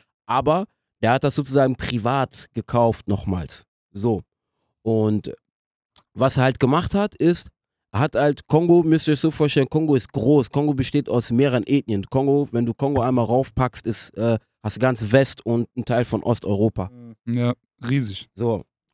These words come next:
Speaker 1: Und was er gemacht hat, ist, er hat, ähm, er hat halt ge-, verstanden, der Kongo ist sehr di-, äh, divers,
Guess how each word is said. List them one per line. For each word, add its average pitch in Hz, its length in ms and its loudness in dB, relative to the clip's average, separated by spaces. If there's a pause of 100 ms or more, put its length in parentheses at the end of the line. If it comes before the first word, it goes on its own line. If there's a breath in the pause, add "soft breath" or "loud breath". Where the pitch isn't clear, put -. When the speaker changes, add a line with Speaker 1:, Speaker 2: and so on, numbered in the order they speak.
Speaker 1:
Und 127 300 0 (160)
was 131 240 0
er 139 80 2
gemacht 151 320 2
hat, 170 160 0
ist, 156 220 0
er 123 180 -2
hat, 131 260 0
ähm, 113 380 0 (1120)
er 113 100 -4
hat 131 120 0
halt 127 160 -2
ge-, 117 260 -2
verstanden, 127 800 0
der 113 120 2
Kongo 131 340 2
ist 113 120 -2
sehr 127 160 4
di-, 113 140 0 (180)
äh, 113 160 2
divers, 117 600 0